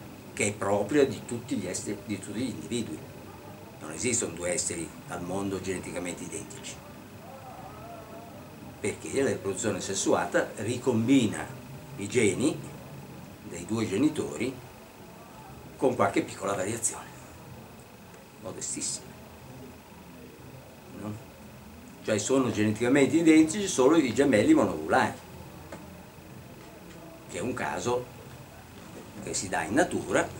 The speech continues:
e che, va bene, pone problemi non di carattere etico, visto che non è ricercato o voluto, arrivano così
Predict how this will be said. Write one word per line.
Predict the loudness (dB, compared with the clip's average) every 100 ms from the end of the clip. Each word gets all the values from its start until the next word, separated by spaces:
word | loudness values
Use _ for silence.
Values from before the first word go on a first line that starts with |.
| -12 -10
e | -10 -8
che, | -8 -8
va | -8
bene, | -8 -8 -10 -10 -14 -16 -16 -16 -16 -16 -16 -16 -16 -16 -16 -16 -14 -14 -16 -16 -14 -14 -14 -14 -14 -14 -16 -6
pone | 0 2 2
problemi | 2 2 2 4 4
non | 2
di | 0
carattere | 0 -2 -2 4 6
etico, | 6 2 -6
visto | -6 -4 -6
che | -6
non | -2 2
è | 2
ricercato | 2 -2 -4 -4 -4 -6 -6 -12 -10
o | -10 -8
voluto, | -8 -8 -8 -6 -6 -10 -14 -10
arrivano | -8 -8 -8 -10 -6
così | 0 0 -2